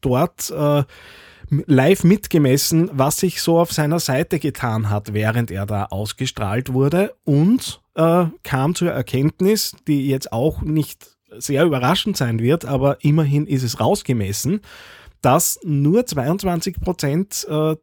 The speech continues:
der User, die dann auf seine Seite kamen, während der T V Ausstrahlung einen Desktop nutzten. Das heißt, das Thema, äh,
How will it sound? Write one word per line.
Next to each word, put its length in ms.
der 320
User, 480
die 240
dann 240
auf 160
seine 240
Seite 380
kamen, 400
während 320
der 100
T 480
V 100
Ausstrahlung 540
einen 160
Desktop 600
nutzten. 420
Das 140
heißt, 260
das 100
Thema, 420
äh, 220